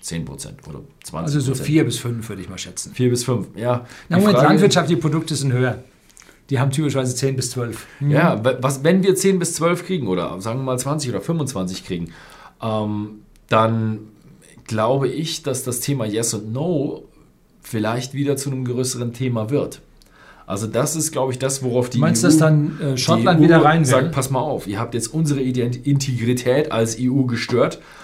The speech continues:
Speaker 1: und jetzt bohren wir genau da, wo wir können.“ Und das ist, ihr seid nämlich auch eine Union und wir werden bei eurer Integrität... Das ist das, was, wo ich so ein bisschen Angst habe vom Brexit, dass der Brexit darauf abzielt, wir machen die Steuern genau so,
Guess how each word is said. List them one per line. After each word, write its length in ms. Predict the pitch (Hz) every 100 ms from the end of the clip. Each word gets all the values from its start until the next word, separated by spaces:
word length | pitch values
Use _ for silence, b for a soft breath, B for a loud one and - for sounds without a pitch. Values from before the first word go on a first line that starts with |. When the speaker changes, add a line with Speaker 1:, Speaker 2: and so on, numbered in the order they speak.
| B
Speaker 1:
und 140 | 110 113
jetzt 300 | 123 123 -
bohren 300 | 131 131 127
wir 100 | 123
genau 440 | 123 120 123 143
da, 380 | 147 143 127 127
wo 120 | 123
wir 180 | 123 120
können.“ 340 | - 120 101
Und 160 | 87 85
das 140 | 101 107
ist, 180 | -
ihr 120 | 117 95
seid 180 | 90 87
nämlich 240 | 95 90
auch 200 | - -
eine 100 | 92
Union 420 | 82 85 82 80
und 300 | 78 87 80 -
wir 220 | 92 92
werden 180 | 98 92
bei 180 | 90 -
eurer 240 | 135 139
Integrität... 520 | 107 101 92 90 87 B B -
Das 200 | 101 -
ist 240 | 147 -
das, 200 | 147 -
was, 300 | 139 123 127
wo 140 | 127
ich 160 | 143 143
so 80 | 196
ein 100 | 175
bisschen 380 | 180 - 156 -
Angst 360 | 131 143 -
habe 160 | 95 -
vom 220 | 92 85
Brexit, 460 | 92 107 - 190 - B B -
dass 180 | 107 -
der 100 | 101
Brexit 560 | 107 123 - 170 139
darauf 300 | 120 107 -
abzielt, 640 | - - - - 180 180
wir 100 | 127
machen 220 | 123 120 123
die 100 | 110
Steuern 340 | - 120 117
genau 320 | 110 107 104
so, 460 | 101 113 147 190